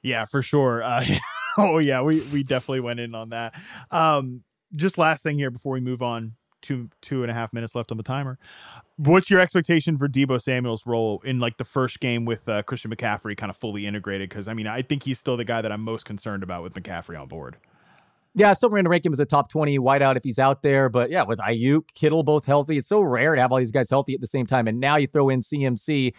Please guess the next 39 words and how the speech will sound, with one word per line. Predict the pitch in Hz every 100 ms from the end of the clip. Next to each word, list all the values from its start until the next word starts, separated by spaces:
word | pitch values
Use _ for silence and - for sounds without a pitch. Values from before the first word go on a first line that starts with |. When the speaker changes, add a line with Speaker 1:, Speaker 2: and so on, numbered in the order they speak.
| _
Speaker 2:
in | 135
an | 127
offense | 127 131 -
that |
runs | 123 139 127
the |
ball | 123 131
a | 127
lot, | 123 123 -
and | 135
Samuel's | 110 160 143 127
not | 127 131
getting | 113 170 107 101
those | 107 98
carries. | 120 110 104 101
So, | 131 113 - _ -
yeah, | 156
expectations | 113 - 135 123 139 104
need | 127 120
to |
be | 120 117 113 - - _ _ _ -
tempered, | 180 160 113
especially | 98 196 -
coming | - 123
off | 107
a | 98
hamstring | 117 107 110 92
injury. | 92 98 92
But | 117
hopefully | 160 175 151
the |
bye | 135 143 139
got | 139 131
him | 123
healthy. | 123 120 127
You're | 117
still | - 139
starting | - 135 123 120
him, | 120 117 113